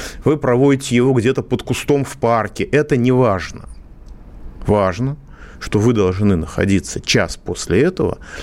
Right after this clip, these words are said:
рядом с представителем медицины. Ну, некоторые называют даже большее время, но это категорически необходимо, потому что нужно минимизировать риски.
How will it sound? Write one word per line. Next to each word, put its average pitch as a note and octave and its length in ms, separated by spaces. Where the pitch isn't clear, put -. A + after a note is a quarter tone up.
рядом C3 480
с - 60
представителем F#2+ 720
медицины. F#2 500
Ну, E3 160
некоторые A#2 380
называют G#2+ 360
даже G#2 200
большее F#3 420
время, E2+ 320
но G#2+ 80
это D#3 200
категорически B2+ 920
необходимо, G2 840
потому F#2 400
что - 260
нужно D#3 480
минимизировать F#2 840
риски. - 440